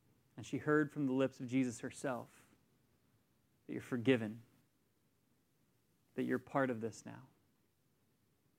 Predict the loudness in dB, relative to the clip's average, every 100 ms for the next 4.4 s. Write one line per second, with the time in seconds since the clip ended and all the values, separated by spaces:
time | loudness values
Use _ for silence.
0 | _ _ _ _ _ -14 -2 4 6 6
1 | 4 6 6 4 0 -2 -4 -12 _ _
2 | _ _ _ _ _ _ _ _ _ _
3 | _ _ -20 -8 0 4 6 6 2 0
4 | 2 2 0 -4